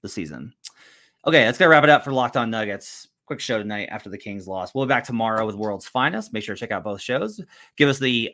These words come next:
uh, like and review. Give us those five-star reviews on Apple Podcasts. Hit us, uh, give us a like and subscribe. Leave a comment on the YouTube page also. Hel-, helps us out so much.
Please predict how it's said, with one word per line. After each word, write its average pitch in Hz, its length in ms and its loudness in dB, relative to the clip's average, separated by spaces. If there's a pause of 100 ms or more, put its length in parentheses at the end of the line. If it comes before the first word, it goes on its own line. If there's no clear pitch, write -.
uh, 101 240 -4
like 131 340 2
and 117 180 -4
review. 123 720 -6
Give 139 100 -6
us 135 80 -8
those 127 140 -10
five-star 139 320 4
reviews 120 320 -2
on 110 80 -2
Apple 98 220 -6
Podcasts. 113 540 -4 (360)
Hit 151 180 4
us, 139 140 -2 (100)
uh, 113 200 -4 (100)
give 131 100 -4
us 123 60 -6
a 120 60 -6
like 117 340 -2
and 107 100 -8
subscribe. 127 440 0
Leave 170 160 -2
a - 20 -4
comment 143 380 -4
on 131 100 -8
the 117 80 -10
YouTube 151 260 -10
page - 260 -10
also. 110 380 -8 (140)
Hel-, 98 240 -12
helps 120 240 -8
us 113 60 -10
out 117 180 -4
so 110 140 -14
much. - 360 -8